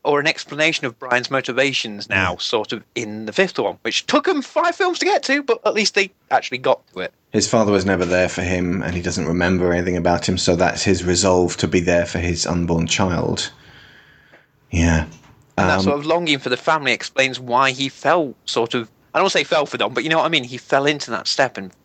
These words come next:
Speaker 1: began to feel whole again, because you, you sort of get the feeling that he had a really unhappy childhood. And then
Speaker 2: Yeah.
Speaker 1: in this undercover case, he found the family he always wanted.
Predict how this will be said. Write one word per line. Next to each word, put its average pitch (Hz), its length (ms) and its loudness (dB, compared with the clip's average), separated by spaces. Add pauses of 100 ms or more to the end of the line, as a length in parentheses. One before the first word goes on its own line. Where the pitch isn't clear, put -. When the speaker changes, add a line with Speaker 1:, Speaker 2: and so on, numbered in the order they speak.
(280)
Speaker 1:
began 127 300 2
to - 80 -14
feel 110 220 2
whole 143 340 0
again, 101 200 0
because 113 240 -8
you, 123 80 -8 (220)
you 135 80 -8
sort 139 160 4
of 131 40 -2
get 139 100 0
the - 60 -8
feeling 139 140 -2
that 117 80 -4
he 151 180 -8
had 160 160 2
a 147 80 4
really 120 220 -2
unhappy 117 400 -4
childhood. 151 380 0
And 117 100 -6
then 131 180 -2 (200)
Speaker 2:
Yeah. - 140 -2 (280)
Speaker 1:
in 143 100 -2
this 156 140 2
undercover 151 380 2
case, 127 300 -2 (220)
he 151 80 -6
found 147 300 -2
the 131 60 0
family 147 320 -4
he 135 100 2
always 135 240 0
wanted. 185 200 -2